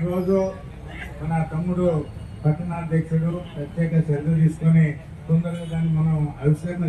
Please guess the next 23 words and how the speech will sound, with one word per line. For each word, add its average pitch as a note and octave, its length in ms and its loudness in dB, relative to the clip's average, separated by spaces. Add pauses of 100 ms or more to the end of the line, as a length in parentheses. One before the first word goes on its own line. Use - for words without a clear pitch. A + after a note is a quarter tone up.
చేసుకోవాలి. E3 580 2 (400)
ఎక్కడో F3 340 -2 (100)
మూలలో E3 400 4
పెట్టడం D#3+ 420 2
కాదు. D#3+ 220 -2 (480)
శ్రీమతి D#3 420 4 (120)
ఇందిరాగాంధీ D#3+ 580 2
గారిని D3+ 340 2 (580)
అందరూ F3 420 -2
చూడాలి E3 460 -2
అని D3+ 140 0
అంటే, D#3 180 4 (200)
ఈరోజు F3 400 2 (640)
మరి E3 180 0 (120)
మా D3+ 100 -6 (100)
అందరి G3+ 400 6 (320)
కాంగ్రెస్ E3+ 360 -10
పార్టీ E3+ 240 -8 (100)
ముఖ్య D#3+ 300 -6
నాయకులు E3+ 400 -4
అందరి E3+ 320 -2
చేతుల E3 380 0
మీదుగా D#3+ 360 2